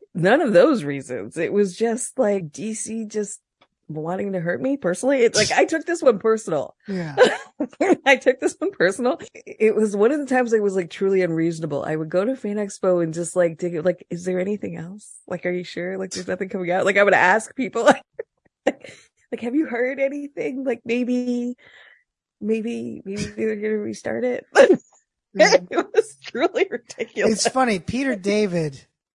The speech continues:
Speaker 2: who was writing Young Justice back in the mid nineties, he did an issue of Young Justice shortly after, it was either Impulse or Superboy's comic book got canceled. I think it was Impulse's.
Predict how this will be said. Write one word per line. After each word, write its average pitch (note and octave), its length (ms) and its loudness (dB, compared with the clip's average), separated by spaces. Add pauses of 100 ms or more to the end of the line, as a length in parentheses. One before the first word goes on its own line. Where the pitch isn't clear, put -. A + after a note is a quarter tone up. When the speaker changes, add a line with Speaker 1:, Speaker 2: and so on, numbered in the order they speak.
(140)
Speaker 2:
who G3 120 -4
was F3 200 -2
writing F3+ 300 -2
Young E3 220 -4
Justice D#3+ 800 -10
back D3 160 -12
in D3+ 80 -12
the D3+ 60 -8
mid D3 140 -8
nineties, C#3+ 640 -12 (440)
he - 180 -8
did A#3 160 -4
an A3 180 -2
issue F#3 640 -2 (560)
of F3+ 520 0 (180)
Young F3+ 300 -2
Justice D#3+ 720 -6 (340)
shortly A3+ 560 0
after, F3+ 720 -2
it - 20 -10
was F3 140 -6
either F3 240 -2
Impulse G3+ 680 0
or E3+ 100 -8
Superboy's E3+ 800 -4
comic D#3+ 380 -10
book D3+ 140 -12
got C#3 180 -16
canceled. C#3 320 -14
I C#3 40 -14
think G#3+ 120 -6
it - 20 -4
was F3+ 120 -6
Impulse's. D#3+ 640 -10